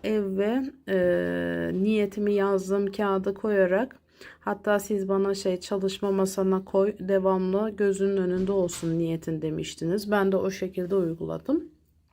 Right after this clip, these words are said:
Allah'ın izniyle de, e, aynı ay içerisinde bilgisayarıma kavuştum. E, yaklaşık bir buçuk, iki ay sonra da arabamız oldu. Şu anda da Allah'ın izniyle, e,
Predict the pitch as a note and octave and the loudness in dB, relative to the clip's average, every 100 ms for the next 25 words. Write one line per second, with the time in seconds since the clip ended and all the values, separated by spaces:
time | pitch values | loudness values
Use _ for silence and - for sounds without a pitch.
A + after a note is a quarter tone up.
0 | _ _ - - - - - A3+ A3 G#3+ | _ _ -20 -18 -16 -18 -2 2 4 4
1 | G#3+ G#3 G3 G3+ G#3 F#3+ F3 G#3 B3 - | 2 2 0 0 2 2 0 -2 -4 -2
2 | G#3 G3 F#3+ G#3 G#3 G3+ G3 G3 F#3+ F#3+ | 0 2 2 2 0 2 2 4 2 0
3 | F#3+ F#3 - F#3 F3+ F3+ F3 F3 - F3 | -2 -2 -2 -2 0 -2 -4 -6 -4 -2
4 | E3 E3 E3+ E3+ F#3+ - G#3 G3 G3 G#3 | -2 -2 -2 -2 -4 -6 -6 -4 -4 -6
5 | - A3 A3+ A3+ - - - _ _ _ | -6 -4 -4 -6 -16 -20 -20 _ _ _
6 | - F#3 F3+ F3 E3+ E3+ E3 D#3 D#3 D#3 | -6 -2 0 2 0 0 -2 -4 -6 -8
7 | - G#3 G3 G3 G3 - - G#3 G#3 G3 | 0 0 2 0 0 -4 -4 -2 0 -2
8 | G3+ G3+ - F#3+ - G3+ F#3+ F#3 F#3+ F3 | -6 -8 -8 -8 -2 0 0 0 -2 -2
9 | E3+ E3 G#3 A3+ - _ - G#3 F#3+ F#3 | -4 -4 -4 -4 -8 _ -6 0 0 2
10 | F#3+ F#3+ F#3 E3+ F3 G3 - G3+ G3 G3+ | 2 2 2 0 0 -2 -2 -2 0 -2
11 | G3 G3 G3 - F#3+ G3 G3 F#3+ F#3+ F#3 | -2 -2 -2 -2 -2 0 0 2 2 0
12 | - F#3 F3+ F3 F#3+ _ - - - _ | -2 -2 -2 -4 -8 _ -20 -20 -20 _
13 | - | -6